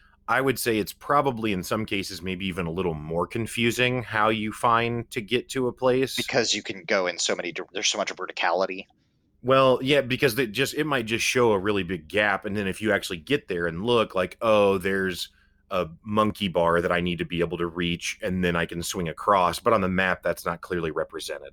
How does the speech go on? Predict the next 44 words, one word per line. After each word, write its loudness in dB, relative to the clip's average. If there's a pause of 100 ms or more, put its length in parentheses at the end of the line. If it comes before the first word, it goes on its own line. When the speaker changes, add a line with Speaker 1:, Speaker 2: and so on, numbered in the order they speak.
Speaker 1:
So, 4
Speaker 2:
Right. 2 (520)
Speaker 1:
not 2
necessarily 2
that 2
once 0
you -8
get -4
there, 4
it's -2
hard 2
to -8
fi-, -6
figure -2
out, 2
but 2 (480)
it's -8
not 0
intuitive -2
just -2
from -4
looking 0
at -4
the -6
map -2
necessarily -4
how -2
it's -6
going -6
to -6
work. -6 (200)
Speaker 2:
Right. -4
Speaker 1:
Um, -8 (760)
you 4
al-, 4
there's 4
also 4
stuff 2
where -2
you, -2
like, 0
there's -4
big -4
blocks 0